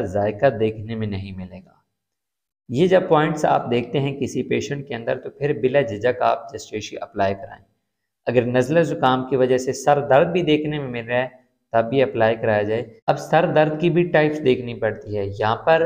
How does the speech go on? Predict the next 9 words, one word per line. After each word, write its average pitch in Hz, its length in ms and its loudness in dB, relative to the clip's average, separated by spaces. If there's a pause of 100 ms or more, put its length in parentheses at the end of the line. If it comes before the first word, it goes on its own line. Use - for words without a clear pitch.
सर 143 280 2
दर्द 139 320 2
की 147 80 -10
main 131 260 -6
वजह 139 260 0
बनी 123 300 -2
है 127 220 -6
ज़ुकाम 107 420 -2
वगैरह, 98 360 -10